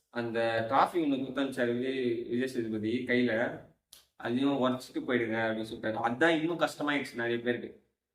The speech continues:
அவங்க வீட்டுக்கு போயிட்டு லைவ் போட்டு, "நான் தப்பு பண்ணிட்டேன் பெருசா, இந்த மாதிரிலாம் பேசிடக் கூடாது, இந்த மாதிரிலாம் சொல்லிடக் கூடாது" அப்படி இப்படின்னு சொல்லிட்டு,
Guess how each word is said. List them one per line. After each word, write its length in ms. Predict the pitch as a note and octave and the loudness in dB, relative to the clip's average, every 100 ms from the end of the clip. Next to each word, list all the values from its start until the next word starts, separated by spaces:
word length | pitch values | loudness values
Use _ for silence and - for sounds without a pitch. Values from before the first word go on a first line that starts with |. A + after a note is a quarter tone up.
| _ _ | _ _
அவங்க 360 | C#3+ E3+ F#3 F#3 | 2 4 6 4
வீட்டுக்கு 340 | F#3+ F3+ E3 | 2 2 4
போயிட்டு 360 | E3 D#3+ E3+ D#3+ | 4 4 4 4
லைவ் 340 | D#3 E3 D3+ | 4 2 0
போட்டு, 600 | D3 C#3+ D3+ D#3 D#3 D3+ - _ _ _ _ _ _ _ _ | 0 2 0 -2 -4 -12 -16 _ _ _ _ _ _ _ _
"நான் 280 | - B2+ B2+ | -4 2 4
தப்பு 280 | C3 - D#3 | 2 2 2
பண்ணிட்டேன் 460 | C#3+ C3+ C3 B2 A#2 | 4 2 2 0 2
பெருசா, 680 | B2 A#2+ C3+ B2+ A2+ - - | 0 2 4 4 2 -4 -4
இந்த 120 | B2 | 0
மாதிரிலாம் 440 | B2 B2 C#3+ C#3 B2+ | 2 2 0 -2 -2
பேசிடக் 380 | C#3+ C#3+ B2 | -4 -4 -6
கூடாது, 400 | B2 A2+ A2 A#2 | -4 -2 0 0
இந்த 120 | A#2 A#2 | 0 -2
மாதிரிலாம் 340 | A#2+ C3+ C#3+ | 0 -2 -2
சொல்லிடக் 280 | C3+ C#3 A#2+ | 0 0 0
கூடாது" 680 | A2+ A2 G#2+ A2+ G#2+ - - _ _ | -2 0 0 -2 -2 -6 -20 _ _
அப்படி 340 | C#3 C#3 C#3 | -2 2 2
இப்படின்னு 220 | C#3 D3 C#3+ | 0 -4 -4
சொல்லிட்டு, 800 | C#3+ C3 B2 C#3 C#3 C#3 C#3 | -4 -4 -2 2 2 0 -8